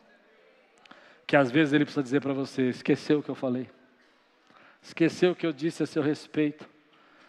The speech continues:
Esqueceu o que eu disse sobre você? Esqueceu o que eu disse que eu faria na sua casa e na sua vida?"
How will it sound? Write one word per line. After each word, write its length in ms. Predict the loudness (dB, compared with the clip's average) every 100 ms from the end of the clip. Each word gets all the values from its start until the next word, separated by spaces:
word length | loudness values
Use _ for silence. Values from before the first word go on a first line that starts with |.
| -20
Esqueceu 440 | 0 2 4 0
o 40 | 2
que 80 | -2
eu 60 |
disse 220 | -4 -6
sobre 260 | -6 -4 -2
você? 500 | -4 -6 -6 -6 -6 -8 _ -20 -20 -8
Esqueceu 380 | 0 0 2
o 40 | 0
que 80 | 0
eu 60 |
disse 180 | -2 -4
que 60 | -4
eu 60 |
faria 320 | -2 -2 0
na 100 | -2
sua 220 | -4 -8 -6
casa 380 | 2 2 2
e 20 | -4
na 80 |
sua 260 | -6 -4 -4
vida?" 400 | -2 -4 0